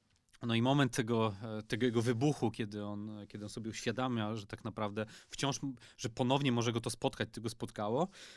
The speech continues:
e, no jest fenomenalnie zagrany. To jest, to, to, to jest najwyższa, najwyższa półka, jeśli chodzi o, e, o jakiś taki rodzaj, e,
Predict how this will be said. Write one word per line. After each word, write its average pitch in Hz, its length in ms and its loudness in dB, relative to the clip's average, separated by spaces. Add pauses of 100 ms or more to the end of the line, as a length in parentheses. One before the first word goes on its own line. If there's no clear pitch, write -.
(140)
e, 131 200 2
no 202 120 2
jest 175 120 2
fenomenalnie 135 480 4
zagrany. 104 360 0
To 107 200 -12
jest, 107 300 -10
to, 98 140 -6
to, - 180 -8 (260)
to 117 100 -6
jest 107 100 -6
najwyższa, 104 520 0
najwyższa 110 400 -2
półka, 104 320 -2
jeśli - 240 -6
chodzi 98 320 -8
o, 92 180 -8 (540)
e, 92 520 -8 (280)
o 104 40 -14
jakiś - 200 -10
taki 104 240 -8
rodzaj, 95 560 -6 (100)
e, 104 240 -10